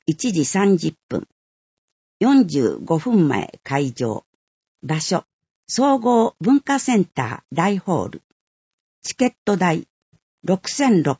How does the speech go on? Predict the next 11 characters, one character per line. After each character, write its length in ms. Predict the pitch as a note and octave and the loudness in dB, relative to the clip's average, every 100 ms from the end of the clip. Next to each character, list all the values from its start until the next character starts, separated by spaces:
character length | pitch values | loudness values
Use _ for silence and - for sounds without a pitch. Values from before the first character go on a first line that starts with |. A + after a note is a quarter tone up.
| _ | _
百 300 | F#3 F3+ C#3+ | -4 -4 -4
円。 160 | G#2+ - _ _ _ _ _ _ D3+ | -4 -8 _ _ _ _ _ _ 0
全 220 | C4+ C4 | 4 4
席 300 | - C3+ - | 4 -2 -2
指 240 | - - | -6 -4
定。 320 | C#3+ A#2+ - _ _ _ _ _ - | -4 -4 -6 _ _ _ _ _ 0
未 320 | E3+ F#3 C#4 | 2 2 2
就 120 | C#4 | 0
学 300 | A#3+ A#3 A3+ | 0 -2 -2
児 160 | E3+ C3 | -2 -2
は 220 | A2 - | -4 -4